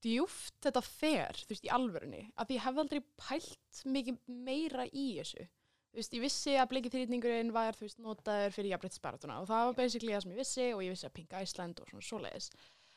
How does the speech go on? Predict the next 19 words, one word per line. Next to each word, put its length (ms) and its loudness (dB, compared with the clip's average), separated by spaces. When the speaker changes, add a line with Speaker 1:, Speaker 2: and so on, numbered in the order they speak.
Speaker 1:
En 80 0
síðan 280 6
bara 160 0
svona 160 2
þegar 140 4
ég 60 0
virkilega 520 4
kafaði 540 2
djúpt, 240 -10
ég 80 -16
hafði 160 -2
ekki 140 -6
hugmynd 340 2
að 80 0
þetta 140 0
væri 160 2
í 20 -2
nákvæmlega 300 -2
sama 180 -2